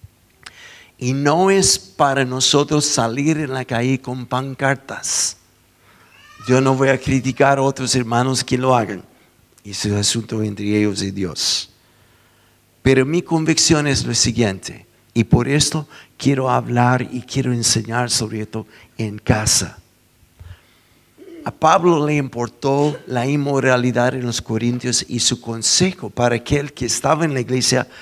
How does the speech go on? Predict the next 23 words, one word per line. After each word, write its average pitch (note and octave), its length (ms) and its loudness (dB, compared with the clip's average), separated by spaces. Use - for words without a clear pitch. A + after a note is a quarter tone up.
en A#2+ 200 -4
este C#3 320 -2
tipo D#3 360 -4
de C3+ 80 0
inmoralidad, B2 1000 0
dijo, B2 400 -4
"Sácalo, - 720 -4
remuévalo, A2+ 840 0
porque G2 300 -10
es G#2+ 140 -8
levadura B2+ 1000 2
que G#2+ 160 -6
va G#2 200 -4
a G2+ 40 -2
afectar A2+ 500 0
toda A#2 280 0
la A2 140 2
masa". A2+ 440 0
La A2+ 160 0
influencia C3 920 2
de B2+ 100 -2
esta B2+ 200 -2
inmoralidad B2 920 -2